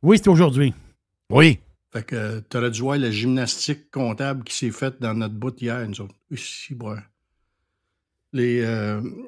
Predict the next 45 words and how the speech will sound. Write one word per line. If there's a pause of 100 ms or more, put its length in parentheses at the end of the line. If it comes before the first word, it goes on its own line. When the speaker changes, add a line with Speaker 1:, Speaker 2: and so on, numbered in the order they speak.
(140)
Speaker 3:
les
comptables
Speaker 2:
D'accord.
Speaker 3:
travaillent.
Parce
que
là,
tout
le
monde
est
con-,
tout
le
monde
est
d'avis
que (580)
dans
ce
budget-là,
il
va
augmenter (760)
le
gain
en
capital
de
cinquante
pour
cent
à
soixante-quinze
pour
cent
de
tes
gains
en
capitaux
qui
vont
être
imposables.